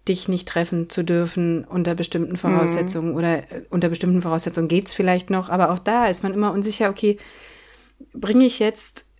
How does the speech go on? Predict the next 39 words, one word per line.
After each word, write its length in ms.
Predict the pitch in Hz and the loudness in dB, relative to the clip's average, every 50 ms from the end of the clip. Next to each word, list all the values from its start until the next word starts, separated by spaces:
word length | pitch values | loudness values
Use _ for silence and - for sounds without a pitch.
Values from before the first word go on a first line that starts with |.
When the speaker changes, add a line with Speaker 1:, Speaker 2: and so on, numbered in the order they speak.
| _ _ _ _ _ _ _ | _ _ _ _ _ _ _
Speaker 1:
jemanden 500 | 202 214 226 226 220 214 208 202 208 202 | 0 2 4 4 4 2 2 2 2 2
damit 280 | 202 202 202 202 196 | 2 2 0 0 -2
in 160 | - 180 190 185 | -4 -4 -4 -2
Gefahr, 540 | 180 175 - - - 190 226 285 311 294 - | -4 -4 -6 -6 -6 -4 -4 -4 -4 -4 -2
wenn 160 | 226 214 220 | 0 0 0
ich 300 | 214 214 - - - - | -2 -4 -6 -10 -10 -6
meine 640 | 160 190 196 202 202 202 196 196 196 190 165 - - - _ _ | -4 -2 0 0 0 0 0 -2 -4 -4 -8 -10 -12 -16 _ _
Eltern 840 | - - 220 226 226 226 214 214 214 202 196 190 - - - - - - | 0 4 4 4 6 6 4 4 4 4 2 2 -2 -6 -10 -14 -14 -4
in 100 | - 202 | 0 2
der 100 | 196 190 | 2 4
Nähe 260 | 196 190 202 202 196 | 4 4 4 2 2
habe 260 | 185 190 196 185 208 | 2 0 2 2 2
oder 260 | - - 185 190 185 190 | 2 2 2 0 2 2
was 160 | 202 208 - | 0 0 0
auch 140 | - 208 - | -2 -2 2
immer, 420 | 214 233 233 220 202 196 185 175 - _ _ - | 4 4 4 4 2 0 -4 -6 -12 _ _ -8
ist 180 | - 214 - - | -6 -4 -2 -2
das 200 | 226 208 - - | -2 -2 0 4
Risiko 420 | 247 285 311 330 320 330 - 180 160 | 4 6 6 6 4 2 2 2 2
das 220 | 170 160 - - | 2 2 0 0
wert? 280 | 175 175 190 240 254 - | 0 0 0 0 -2 -2
Also 140 | 180 196 202 | -2 0 0
du 140 | 196 190 | 0 0
hast 160 | 185 220 - - | 0 -2 0 2
ja 80 | 240 | 0
ständig 420 | 233 - 226 226 269 302 320 302 - | 2 2 2 4 4 4 2 4 4
ein 80 | 269 233 | 4 6
blödes 380 | 233 233 233 240 233 233 - | 8 8 8 6 4 0 -4
Gefühl, 340 | - 233 - - 254 233 208 | -4 -4 -2 0 2 2 2
du 180 | 185 190 180 170 - - - - - - | 0 -2 -6 -8 -10 -16 -20 -18 -10 -6
sehnst 420 | 220 202 214 226 277 330 330 311 - | 0 2 4 4 4 4 2 0 0
Speaker 2:
Ja. 60 | 320 | 0
Speaker 1:
dich 120 | 320 - - | -2 0 0
nach 140 | 294 294 285 | 0 -2 0
sozialem, 840 | - 269 254 - - 240 240 254 262 269 269 269 269 262 262 277 269 - _ _ _ _ _ _ _ _ - 226 | -2 -4 -4 -2 -2 -2 0 0 0 0 2 0 0 0 -2 -6 -10 -16 _ _ _ _ _ _ _ _ -4 -2
direkten 440 | 220 208 208 233 226 - - 285 | 0 0 0 -2 -4 -4 -2 -2
Kontakt, 520 | 277 - 277 269 269 - 302 320 320 - - | 0 0 0 -2 -2 -2 -4 -6 -6 -4 -2
weißt 360 | 160 185 220 - - - - | 0 0 0 0 -2 -4 -4
aber 400 | - 262 269 269 277 285 285 285 | -4 -4 -2 -2 -2 -4 -6 -8